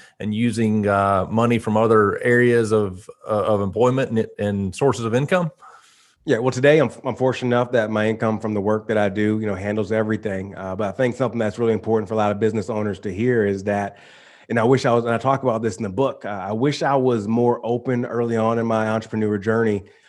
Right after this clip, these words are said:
Speaker 2: of sharing that at times I've held full-time jobs. Like, a-, and when I broke off to become a speaker, a coach, and an author,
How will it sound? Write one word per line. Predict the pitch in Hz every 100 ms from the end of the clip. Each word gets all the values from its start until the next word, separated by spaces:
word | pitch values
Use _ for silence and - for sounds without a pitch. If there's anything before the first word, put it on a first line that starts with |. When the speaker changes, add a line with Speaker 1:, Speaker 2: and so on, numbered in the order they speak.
| - _ _ -
Speaker 2:
of | 113
sharing | 139 131 131 127
that | 113
at | 110
times | 123 135 135 123
I've | 120 127
held | 131 123
full-time | - 131 127 123 113 110
jobs. | 98 101 82 71 - - - _ _
Like, | 104 101 95 107
a-, | 87
and | 110 117
when | 123
I | 123
broke | 123 139 135
off | 127 127
to | 123
become | 120 117
a | 101
speaker, | - 135 139 143 131 -
a |
coach, | - 123 127 123
and | 117
an | 110
author, | 98 92 107